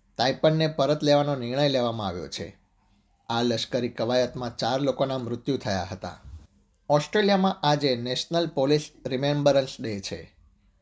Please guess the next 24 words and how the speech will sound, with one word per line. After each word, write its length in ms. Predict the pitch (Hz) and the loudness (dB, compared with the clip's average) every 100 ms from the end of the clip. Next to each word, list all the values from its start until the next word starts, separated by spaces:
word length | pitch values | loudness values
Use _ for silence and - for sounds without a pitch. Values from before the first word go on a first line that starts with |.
| _ _ _ | _ _ _
ફરજ 200 | - 139 | 2 2
દરમિયાન 460 | 165 160 147 151 143 | 4 4 4 0 -2
મૃત્યુ 360 | 127 120 - 156 | -6 -6 -4 -2
પામનારા 440 | 139 135 135 127 | -2 -2 -2 -2
પોલીસ 360 | 127 127 131 - | -2 -2 -4 -4
કોન્સ્ટેબલ 600 | 123 120 - 131 113 95 | -6 -4 0 0 0 -4
મેથ્યુ 460 | 120 120 120 - | -6 -8 -6 -2
આર્નોલ્ડ 540 | 143 - 120 139 147 143 | -2 0 -2 2 0 0
અને 460 | - 143 117 98 _ _ _ _ | -2 -2 -2 -8 _ _ _ _
રેચલ 340 | 127 135 160 | -4 0 0
મેગ્રોના 540 | 151 127 123 143 151 151 | 0 -4 -2 0 2 0
પરિવારજનોએ 760 | - 127 147 151 135 143 147 | -2 -2 2 2 2 0 0
તેમની 340 | 139 135 135 143 | -2 -6 -4 -6
શહીદીને 580 | - 120 135 143 139 | -4 -4 -2 0 0
યાદ 320 | 135 117 117 - | 0 0 -2 -6
કરી 200 | 95 87 | -6 -6
હતી. 380 | 87 - - _ _ _ _ _ _ _ _ _ _ | -8 -12 -16 _ _ _ _ _ _ _ _ _ _
આ 120 | 120 | -4
વર્ષે 380 | 120 120 110 120 | 0 -2 -2 -6
કેનબેરા 540 | 117 120 123 131 127 | -4 -8 -2 0 0
ખાતેના 440 | 127 127 117 127 127 | -2 -4 -4 -4 -4
નેશનલ 480 | 120 113 - 147 143 | -6 -8 -6 -4 -2
પોલીસ 420 | 131 131 131 - | 0 0 -2 -6
મેમોરિયલમાં 720 | 127 123 139 127 117 107 101 | -6 -4 0 2 2 -2 -6